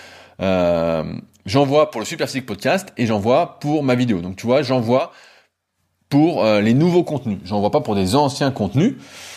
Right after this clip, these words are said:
Euh, voilà. Donc je, je pense, au final, avec le recul, que tu vois, si c'est pas le problème principal de la vie des gens, je pense que si tu le reçois tous les jours, tu vois le truc tous les jours, en fait, tu deviens complètement fou et ça t'énerve, tu te désabonnes. Euh,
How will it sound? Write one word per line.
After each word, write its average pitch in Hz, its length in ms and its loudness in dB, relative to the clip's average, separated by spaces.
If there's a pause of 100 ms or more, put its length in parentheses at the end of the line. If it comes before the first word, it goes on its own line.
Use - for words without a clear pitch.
(200)
Euh, 85 560 -2 (840)
voilà. 117 180 2 (300)
Donc 113 120 -6
je, 139 200 0
je 143 100 2
pense, - 520 -4 (180)
au 117 60 -6
final, 139 260 -2
avec 123 160 0
le 117 60 -2
recul, 143 260 0
que - 80 0
tu - 80 -2
vois, 143 160 2 (180)
si - 160 -10
c'est 156 140 -2
pas 165 360 2
le 131 200 -2
problème 143 360 -2
principal 139 460 -2
de 127 60 2
la 117 100 2
vie 127 120 0
des 127 120 2
gens, 139 240 -2 (260)
je - 60 -20
pense 139 100 0
que - 80 -6
si 156 140 -4
tu 156 80 -2
le 156 80 2
reçois 143 280 0
tous 156 120 -4
les 151 80 2
jours, 147 400 -2
tu - 80 -6
vois 131 120 2
le 127 40 -2
truc 131 140 -6
tous 135 100 0
les 120 80 4
jours, 139 140 2
en 139 40 0
fait, 147 120 -2
tu 131 100 -10
deviens 120 260 0
complètement 135 480 -2
fou - 280 -6 (400)
et 117 60 2
ça 127 120 2
t'énerve, 139 300 0
tu 117 80 -16
te 120 80 -6
désabonnes. 113 460 2 (840)
Euh, 95 440 2